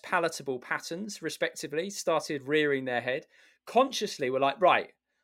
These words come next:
we don't want this to get stuck in this rut," as some people do. And so we've consciously worked at it. Whereas I can think of other people I know, and there's no judgment, this is merely an observation,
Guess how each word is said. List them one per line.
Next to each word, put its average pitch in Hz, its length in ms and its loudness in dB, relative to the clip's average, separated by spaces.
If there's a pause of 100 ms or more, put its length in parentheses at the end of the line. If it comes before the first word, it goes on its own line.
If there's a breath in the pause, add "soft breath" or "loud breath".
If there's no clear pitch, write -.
(300)
we 190 180 0
don't 226 360 2
want 196 420 -2
this 131 240 0
to - 80 -14
get 165 180 -2
stuck - 440 -2
in 185 80 0
this 160 220 -6
rut," 123 380 -2
as 156 160 -6
some 160 120 -6
people 127 200 -10
do. 104 280 -4 (440 soft breath)
And 156 160 -4
so 180 140 0
we've 180 240 -4
consciously 190 520 -6
worked 170 300 -2
at 143 60 0
it. 113 100 -2
Whereas 170 200 4
I 226 180 0
can 240 160 -4
think 208 200 -4
of 185 100 2
other 202 160 0
people 151 360 -4
I 131 60 -2
know, 120 200 -4 (140)
and 208 240 -4
there's 220 160 -4
no 254 160 2
judgment, 170 440 2
this 143 120 -8
is 139 120 -12
merely 143 180 -2
an 131 80 -2
observation, 131 640 -4